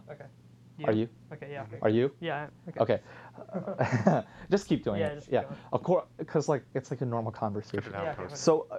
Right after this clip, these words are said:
Speaker 2: like,
Speaker 1: <laughs>
Speaker 2: a seventeen-year-old boy lives independently. He is married and has a child. He wants to participate in a medical research study that requires him to be eighteen, but, uh, or, or,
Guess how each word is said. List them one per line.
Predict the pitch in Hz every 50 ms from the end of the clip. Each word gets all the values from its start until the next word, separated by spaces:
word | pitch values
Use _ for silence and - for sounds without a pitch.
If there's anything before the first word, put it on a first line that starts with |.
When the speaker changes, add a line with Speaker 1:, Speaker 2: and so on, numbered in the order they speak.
| - 160
Speaker 2:
like, | 147 139 135 -
Speaker 1:
<laughs> | - 208 175 180 165 - - - - - - - -
Speaker 2:
a | 147
seventeen-year-old | 143 - - 185 175 196 185 - - 190 185 180 160 147 131 127 131 135 123 113
boy | 117 117 117 123 131
lives | 120 110 107 107 113 123 135 135 - - -
independently. | 123 127 135 127 - - 123 117 117 110 110 107 104 101 104 - - -
He | - - 147
is | 151 147 123
married | 120 120 120 127 139 160 165 151
and | 139 123
has | 120 135 131 131 -
a | - 131
child. | - - - 139 117 113 110 101 98 98 - - - - - - - -
He | - - 160
wants | 143 151 160 175 -
to | - 170
participate | - - 156 - - - - 151 143 - - - 170 156 160
in | 151 139
a |
medical | 120 117 117 117 135 131 - 143
research | 113 110 120 127 - - 147 139 139 -
study | - - - 127 120 143 160 180 - - - - - -
that | 127 120
requires | 127 123 - - - 120 127 143 151 -
him | - 156 151 -
to | - 135
be | 123 123 127 - - - -
eighteen, | 131 139 139 - - - - 123 117 127 151 180 196 - - - - - - - - - - - - - -
but, | - 143 131 123 - - - - - - -
uh, | 139 139 123 - -
or, | 143 131 127 123 120 120 113 - _ _ - -
or, | - 135 127 123 120 117